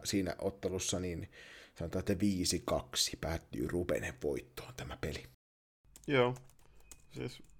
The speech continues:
Speaker 2: erittäin mielenkiintoisia veikkauksia, että on tota,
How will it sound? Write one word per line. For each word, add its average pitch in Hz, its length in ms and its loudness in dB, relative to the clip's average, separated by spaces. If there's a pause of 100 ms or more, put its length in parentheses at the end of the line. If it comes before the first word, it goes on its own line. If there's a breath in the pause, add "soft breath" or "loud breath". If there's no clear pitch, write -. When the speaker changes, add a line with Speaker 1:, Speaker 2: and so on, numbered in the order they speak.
(120)
Speaker 2:
erittäin 113 380 2
mielenkiintoisia 104 580 2
veikkauksia, 104 600 2
että - 260 -10
on 92 180 -4
tota, 95 400 0